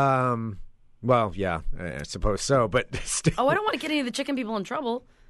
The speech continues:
Speaker 1: Well, this guy's just blurting this out. As it's being noted in our live chat, uh, Mike just said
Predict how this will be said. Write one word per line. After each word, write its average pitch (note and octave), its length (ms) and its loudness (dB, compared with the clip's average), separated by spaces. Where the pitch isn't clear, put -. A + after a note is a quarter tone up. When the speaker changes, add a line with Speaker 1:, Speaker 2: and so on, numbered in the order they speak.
Speaker 1:
Well, D#3+ 200 6
this D3 160 0
guy's E3 240 4
just A#2+ 200 -2
blurting B2+ 280 2
this A2 160 -2
out. B2+ 160 4
As B2+ 120 2
it's B2+ 120 -6
being E3 180 2
noted C3+ 220 2
in A#2+ 80 0
our G#2+ 120 2
live G#2+ 260 2
chat, F#2+ 460 -2
uh, G2 300 0
Mike A2 220 -2
just A#2+ 140 -4
said G2 180 -2